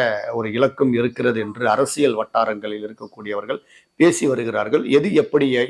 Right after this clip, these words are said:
இருந்தாலும், தமிழர்களுடைய நிலம் பாதுகாக்கப்பட வேண்டும், தமிழர்கள் அங்கே சுதந்திரமாக மீன் பிடிக்க வேண்டும், தமிழர்கள் அங்கே சுதந்திரமாக சென்று வர வேண்டும், தமிழர்களுடைய நிலப்பரப்பை எல்லாம், ஆக்கிரமிப்பு நிலப்பரப்பை எல்லாம்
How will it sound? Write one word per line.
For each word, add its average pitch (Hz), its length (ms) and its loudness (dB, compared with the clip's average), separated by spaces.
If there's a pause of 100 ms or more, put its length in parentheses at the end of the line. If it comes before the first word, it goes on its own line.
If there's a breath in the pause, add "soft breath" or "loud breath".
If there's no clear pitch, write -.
(100)
இருந்தாலும், 120 460 0 (760 soft breath)
தமிழர்களுடைய 175 560 6 (100)
நிலம் 143 300 0
பாதுகாக்கப்பட 135 720 2
வேண்டும், 107 280 -4 (140)
தமிழர்கள் 123 560 2
அங்கே 110 200 -6 (100)
சுதந்திரமாக 135 560 2
மீன் 135 260 0
பிடிக்க 117 260 -6
வேண்டும், 104 340 -4 (460 soft breath)
தமிழர்கள் 156 440 4
அங்கே 127 260 -6
சுதந்திரமாக 143 520 2 (100)
சென்று 143 260 4
வர 139 180 4
வேண்டும், 117 260 -4 (160)
தமிழர்களுடைய 147 640 4
நிலப்பரப்பை 127 580 0
எல்லாம், 131 260 4 (380 loud breath)
ஆக்கிரமிப்பு 180 540 2
நிலப்பரப்பை 143 580 2
எல்லாம் 123 240 0